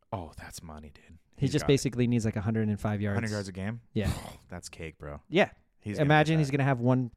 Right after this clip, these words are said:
Speaker 2: two hundred yard game, and then it's gonna be cake.
Speaker 1: He's gonna get it, and I'm gonna miss the playoffs. Let's go. <laughs>
Speaker 2: Dude, we were just talking about that.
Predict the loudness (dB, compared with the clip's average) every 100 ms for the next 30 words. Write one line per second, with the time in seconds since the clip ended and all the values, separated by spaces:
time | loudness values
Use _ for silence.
0 | -2 0 0 0 0 0 0 0 2 2
1 | 0 0 2 2 0 -4 -12 _ -8 -4
2 | -4 -2 0 -2 -4 -6 -6 -8 -10 -12
3 | -10 -12 -12 -12 -14 -12 -10 -8 -8 -8
4 | -6 -6 0 2 6 6 8 6 6 0
5 | 2 2 2 2 0 2 -2 2 2 4
6 | 4 4 4 2